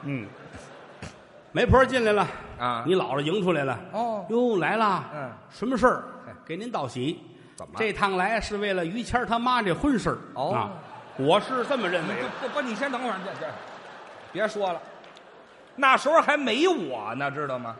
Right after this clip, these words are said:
Speaker 1: 这么书中代言嘛。
Speaker 2: 哪儿有书啊？这个。
Speaker 1: 咱不都说书的吗？咱们啊。
Speaker 2: 不是，那这没有这么说的呀。
Speaker 1: 这么说大伙儿听得明白。
Speaker 2: 这么说听着更乱了，这个。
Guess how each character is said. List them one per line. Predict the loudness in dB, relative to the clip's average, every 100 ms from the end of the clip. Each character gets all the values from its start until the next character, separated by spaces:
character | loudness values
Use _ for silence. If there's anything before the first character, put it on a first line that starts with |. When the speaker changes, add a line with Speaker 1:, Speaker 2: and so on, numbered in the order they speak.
| -4
Speaker 1:
这 | -4
么 | -4
书 | -8 2 2
中 | 4 2
代 | 2 2
言 | 2 0
嘛。 | 0 0 -4 -10 -6
Speaker 2:
哪 | 6 10
儿 | 12 12 12
有 | 10
书 | 2 2 4 6 6
啊？ | 4
这 | 4 0
个。 | 0
Speaker 1:
咱 | 0
不 | 2
都 | 2 2
说 | 4
书 | 2 2 0
的 |
吗？ | 0
咱 | -2
们 | -6 -8
啊。 | -8 -10 -8
Speaker 2:
不 |
是， | -8 0 4 4
那 | 4 0
这 | 0 -2
没 | -2 -2
有 | -4
这 | -6 -2
么 | -4
说 | -2 -2 0
的 | 0
呀。 | -2
Speaker 1:
这 |
么 | 0
说 | 0 0
大 | 0
伙 | -2
儿 | -2
听 | 0
得 | 0
明 | 2 2 2
白。 | 0 -2 -16 -18 -20 -20 -20 -20 -20 -18 -16 -18 -20 -20 0
Speaker 2:
这 | 2
么 | 6
说 | 6
听 | 6 4
着 | 4
更 | 8 8 8 8
乱 | 8 8 4
了， | 0
这 | -2
个。 | -2 -4